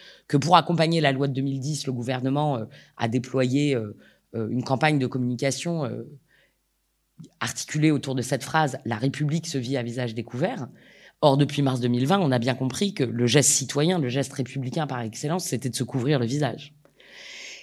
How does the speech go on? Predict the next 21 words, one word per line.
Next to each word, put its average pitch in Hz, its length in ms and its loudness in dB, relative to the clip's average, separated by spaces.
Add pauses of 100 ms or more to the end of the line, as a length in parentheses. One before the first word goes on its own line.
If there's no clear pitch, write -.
(140)
Et 160 60 4
donc, 185 140 8
en 202 80 2
fait, - 280 -2
on 147 140 4
est 147 120 4
toujours 185 280 -2
piégé 214 340 4
par 131 160 -4
le 117 80 -2
signe. - 380 -8 (400)
On 135 80 2
peut 202 120 2
pas, 233 300 6
euh, 123 220 -2 (320)
donner 165 360 4
un 151 120 -2
sens, 180 480 -4
euh, 120 340 -4 (440)
euh, 101 520 -8
objectif 147 800 -2